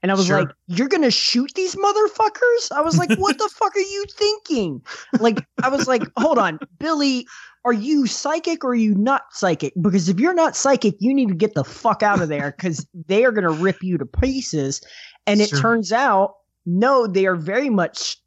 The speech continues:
Speaker 1: like, uh, uh, to that point, we had not seen their mortality.
Speaker 2: Sure.
Speaker 1: Except for, I
Speaker 2: Uh,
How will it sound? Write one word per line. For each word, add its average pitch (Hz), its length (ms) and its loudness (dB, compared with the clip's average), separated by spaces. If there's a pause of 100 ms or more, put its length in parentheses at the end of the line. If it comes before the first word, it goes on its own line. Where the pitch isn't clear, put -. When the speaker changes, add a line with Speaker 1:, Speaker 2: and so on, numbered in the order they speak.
Speaker 1:
like, 160 300 -2 (220)
uh, 233 140 -4
uh, 214 140 2 (200)
to 262 200 4
that 254 260 0
point, 214 400 -2
we 175 240 2
had 175 280 2
not 160 340 0
seen 175 440 -2
their 143 140 0
mortality. 135 880 -4 (260)
Speaker 2:
Sure. - 180 -2
Speaker 1:
Except - 380 -2
for, 190 460 0 (360)
I 185 100 0
Speaker 2:
Uh, 185 60 2